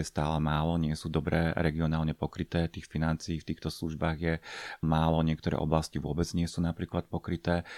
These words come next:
Ženy, ktoré zažili sexuálne násilie alebo znásilnenie, naozaj majú veľmi chabú starostlivosť u nás, ak vôbec. Čiže stále je to ešte, mm, dosť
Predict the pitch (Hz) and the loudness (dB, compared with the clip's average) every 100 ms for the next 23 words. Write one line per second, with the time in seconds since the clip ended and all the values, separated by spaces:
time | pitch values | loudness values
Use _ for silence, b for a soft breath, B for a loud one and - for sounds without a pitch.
0 | B B 76 85 82 - 82 80 78 80 | B B 0 2 2 0 0 2 2 0
1 | 78 - - - 82 82 82 80 - 92 | -2 -2 -4 0 2 2 2 0 -2 -2
2 | 85 80 80 78 76 76 92 82 82 85 | 0 0 -2 -2 -2 -2 -2 0 2 0
3 | 85 B B B 82 80 80 82 78 78 | -2 B B B 4 4 4 4 4 2
4 | 78 78 80 78 80 82 - 76 73 80 | 2 2 0 2 2 0 -2 -4 0 0
5 | 80 - 78 76 76 82 82 78 - 78 | 0 -2 -2 -2 -2 -2 -2 -4 -2 0
6 | 80 82 - 78 76 73 80 87 - - | 0 0 -4 -4 -4 -4 -2 -2 -2 -12
7 | B B B B - 87 80 85 85 82 | B B B B -4 -2 2 4 6 6
8 | 82 - - 85 85 82 85 82 - 82 | 2 -2 0 2 2 0 -2 -4 -2 0
9 | 80 80 76 80 95 - - 78 85 82 | 0 0 -2 -4 -4 -6 -4 0 0 0
10 | - | -6